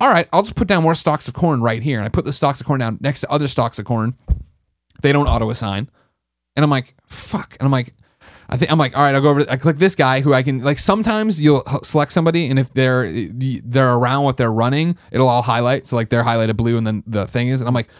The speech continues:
"Well, this dude's only working two crops. I'll put him on this crop too." I do that onto the one stalk of corn, which he suddenly forgets about his other crops, and my number starts dropping. I'm like, "No, God damn." And, like, it's this game of, like,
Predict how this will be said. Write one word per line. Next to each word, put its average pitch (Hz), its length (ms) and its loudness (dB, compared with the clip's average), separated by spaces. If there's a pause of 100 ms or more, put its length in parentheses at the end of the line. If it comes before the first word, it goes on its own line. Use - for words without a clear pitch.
(140)
"Well, 170 80 0
this 220 140 2
dude's 156 240 4
only 143 360 -2
working 131 420 0
two 165 200 0
crops. - 520 -2 (220)
I'll 165 160 2
put - 140 8
him 170 80 2
on 143 140 4
this 156 140 2
crop 120 260 2
too." 131 220 0 (300)
I 143 140 -2
do 170 320 2
that 175 180 4
onto 165 200 0
the 135 80 4
one 151 260 2
stalk 156 320 2
of 123 80 0
corn, 131 480 2 (180)
which 143 240 4
he 151 140 2
suddenly 156 400 2
forgets 147 340 0
about 147 160 4
his 156 120 4
other 139 200 0
crops, 127 340 2
and 135 60 -2
my 131 100 2
number 156 220 2
starts 139 300 0
dropping. 151 500 2
I'm 151 60 -6
like, 202 100 -6
"No, 571 240 4
God 320 240 0
damn." 285 100 0 (280)
And, 190 80 0
like, 202 180 0
it's 196 220 2
this 202 140 2
game 190 360 6
of, 139 120 0
like, 120 260 0